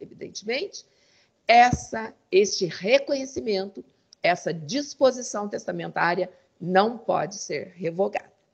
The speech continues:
tá? E, bom, então vamos lá.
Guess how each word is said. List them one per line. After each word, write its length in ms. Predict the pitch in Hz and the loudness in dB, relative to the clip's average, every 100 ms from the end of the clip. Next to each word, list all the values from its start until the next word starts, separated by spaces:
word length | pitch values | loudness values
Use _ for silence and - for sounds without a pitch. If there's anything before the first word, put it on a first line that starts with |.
| _ _ | _ _
tá? 240 | - - - _ _ _ _ - - - - _ _ | -6 -6 -8 _ _ _ _ -20 -20 -20 -20 _ _
E, 80 | 226 | -8
bom, 400 | 202 185 143 - | 2 4 2 -2
então 300 | 196 196 220 | -8 -4 -4
vamos 320 | 214 214 226 247 | -2 -4 -4 -6
lá. 320 | 226 262 | -4 -4